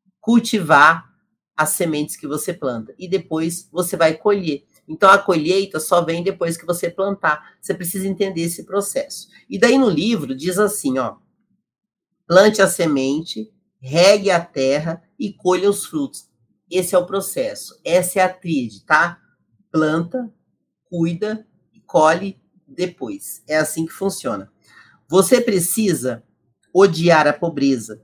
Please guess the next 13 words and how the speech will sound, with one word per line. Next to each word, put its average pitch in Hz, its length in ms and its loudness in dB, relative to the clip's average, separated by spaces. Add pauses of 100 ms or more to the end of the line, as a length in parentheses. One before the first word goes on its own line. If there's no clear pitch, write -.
(280)
pois 147 260 -6
tudo 233 300 -2
que 214 140 -2
você 175 340 0
repudia, 151 680 -2
você 151 400 -4
não 156 640 0
quer 175 360 0
mais 147 580 -4
para 139 240 -2
a 139 40 -4
sua 156 280 -8
vida. 120 380 -10